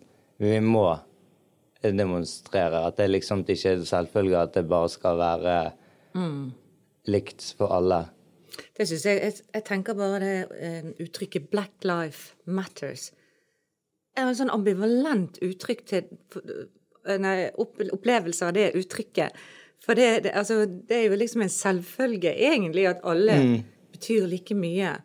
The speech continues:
Speaker 2: Tenk hvis du snur det liksom, White Life Matters,
Speaker 1: Mm.
Speaker 2: sant? Det blir sånn absurd,
Speaker 1: Ja.
Speaker 2: eh, på en måte, at det skal
Speaker 1: Ja.
Speaker 2: være nødvendig å så si det i tjue tjue.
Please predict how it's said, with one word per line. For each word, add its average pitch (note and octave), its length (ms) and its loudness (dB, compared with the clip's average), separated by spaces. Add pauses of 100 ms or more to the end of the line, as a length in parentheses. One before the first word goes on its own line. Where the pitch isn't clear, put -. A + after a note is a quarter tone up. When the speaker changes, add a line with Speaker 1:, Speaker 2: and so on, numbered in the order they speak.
(300)
Speaker 2:
Tenk C#4 140 0
hvis - 100 -8
du B3+ 160 -2
snur A#3+ 240 4
det D3 160 0
liksom, E3 320 -4
White G3 340 0
Life D#3+ 540 -2 (160)
Matters, E3+ 540 -4
Speaker 1:
Mm. C#3 80 6
Speaker 2:
sant? A#2 240 4
Det G3 80 -8
blir A3 140 2
sånn G#3+ 200 0
absurd, E3+ 800 -4 (580)
Speaker 1:
Ja. C3 80 2 (320)
Speaker 2:
eh, D#3 40 -4
på D#3 180 -2
en E3 80 2
måte, E3+ 260 -2
at E3 140 -2
det F#3+ 160 4
skal G#3+ 180 6
Speaker 1:
Ja. F#3 80 2
Speaker 2:
være F3+ 140 -2 (100)
nødvendig G3 880 2 (380)
å G3 60 -4
så G3 300 -2 (280)
si G#3 360 -2
det F3+ 320 0
i E3+ 240 -4
tjue F#3 320 -4
tjue. F3+ 500 -4